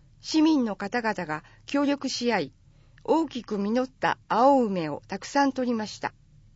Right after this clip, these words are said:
秋には美味しいお酒が出来上がる予定です。梅林を背に二十五名ほどの参加者の集合写真です。左端に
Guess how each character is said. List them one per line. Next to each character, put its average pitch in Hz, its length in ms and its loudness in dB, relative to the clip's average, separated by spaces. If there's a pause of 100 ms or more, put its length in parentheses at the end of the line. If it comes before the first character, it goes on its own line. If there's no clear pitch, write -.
(640)
秋 269 220 0
に 208 160 -4
は 156 180 -4 (280)
美 196 80 2
味 285 100 2
し 285 240 -2
い 285 60 2
お 269 100 2
酒 262 300 -2
が 240 160 0
出 220 120 -4
来 269 180 -2
上 262 100 2
が 254 120 0
る 196 100 -4
予 165 120 -4
定 165 240 -4
で 151 140 -6
す。 - 340 -20 (1600)
梅 277 200 4
林 285 220 2
を 269 140 0
背 254 180 0
に 226 240 -4 (300)
二 302 160 4
十 262 200 0
五 202 140 -2
名 262 240 2
ほ 254 160 -2
ど 247 140 2
の 240 120 -2
参 262 260 0
加 269 120 0
者 214 160 -4
の 160 180 -4
集 254 280 -4
合 247 180 0
写 240 160 -6
真 170 260 -6
で 143 140 -6
す。 - 260 -20 (1400)
左 269 400 0
端 254 300 -4
に 226 200 -2